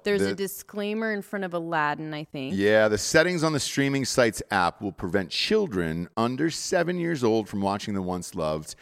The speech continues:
Speaker 2: now controversial titles, it says. Uh, on the Stories Matter section of their website, Disney explained why each iconic movie was being pulled. Now,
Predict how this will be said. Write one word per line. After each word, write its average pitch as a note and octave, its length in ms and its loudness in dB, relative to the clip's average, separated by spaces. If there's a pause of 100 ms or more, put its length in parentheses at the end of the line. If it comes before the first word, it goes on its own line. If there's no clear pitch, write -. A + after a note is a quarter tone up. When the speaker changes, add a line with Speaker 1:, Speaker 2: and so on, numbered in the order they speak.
(240)
Speaker 2:
now C#2 380 -4
controversial D2 920 -2
titles, C#2+ 540 -4
it C2 80 -14
says. A1+ 540 -6 (420)
Uh, F2 160 -4
on A2 180 0
the G2+ 220 0 (160)
Stories D#3+ 720 2
Matter G#2 400 2
section F2 640 -4 (360)
of F#2 160 -4
their F2 140 2
website, F#2+ 520 2
Disney G2+ 300 -2
explained G2+ 540 -4
why F2+ 280 4
each A#2+ 300 -4
iconic F#2+ 560 -4
movie E2 480 -2 (340)
was F2 260 -2
being D#2 420 -4
pulled. F2+ 420 2 (240)
Now, C3+ 320 4